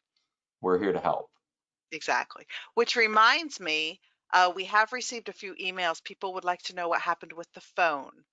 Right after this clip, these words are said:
Speaker 2: First of all, they wanna know, were you able to rescue the phone? And then
Speaker 1: Yes.
Speaker 2: we actually had a few emails that wanted to know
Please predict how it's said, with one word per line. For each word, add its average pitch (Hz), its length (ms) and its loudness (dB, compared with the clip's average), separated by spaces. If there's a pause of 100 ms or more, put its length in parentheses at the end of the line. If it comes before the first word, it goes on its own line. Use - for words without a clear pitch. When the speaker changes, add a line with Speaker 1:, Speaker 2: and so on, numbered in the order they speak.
Speaker 2:
First 190 260 0
of 247 80 0
all, 233 120 8
they 214 120 4
wanna 208 280 2
know, 190 260 4
were 185 140 -8
you 180 160 -6
able 185 260 0
to 240 120 -10
rescue 190 420 2
the - 80 -10
phone? 143 460 0 (580)
And - 100 0
then - 20 2
Speaker 1:
Yes. 180 100 0
Speaker 2:
we - 100 -4
actually 247 420 2
had 262 200 0
a 240 60 -2
few 240 240 -6
emails 185 560 -2
that 175 140 -4
wanted 180 300 -2
to 196 120 -10
know 165 360 0